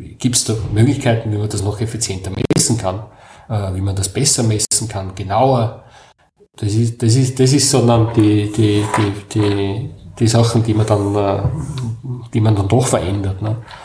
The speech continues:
Und wo man, wo man dann versucht, neue Wege zu gehen. Äh, und, und was auch immer ist, also in das Suchtprogramm kommen immer neue Leute hinein.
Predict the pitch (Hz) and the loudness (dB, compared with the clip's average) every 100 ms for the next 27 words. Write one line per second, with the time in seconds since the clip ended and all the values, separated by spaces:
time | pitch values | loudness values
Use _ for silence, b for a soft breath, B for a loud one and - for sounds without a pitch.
0 | B B - 113 101 104 101 - - - | B B -8 -4 -2 -2 -4 -6 -18 -18
1 | 170 151 127 107 107 107 113 113 120 117 | -14 -6 0 2 4 2 0 0 0 0
2 | - - B B B 110 104 104 127 127 | -4 -14 B B B 2 4 4 2 2
3 | 120 113 101 101 101 - _ B B B | -2 -2 -4 -4 -8 -16 _ B B B
4 | B B B _ 339 165 104 95 - - | B B B _ -12 -6 -4 -2 -6 -10
5 | - - 117 101 - 104 - 110 139 117 | -20 -8 -2 -2 0 -2 2 2 2 0
6 | 120 120 123 127 143 139 - - - 110 | 2 2 4 4 2 0 -4 -4 -2 2
7 | 117 113 110 107 - 135 - 113 117 107 | 2 0 -2 -2 0 0 0 -2 0 0
8 | 113 110 120 151 135 117 110 110 104 104 | 0 0 2 2 2 2 4 4 2 0
9 | - 95 101 120 104 | -2 -2 0 0 0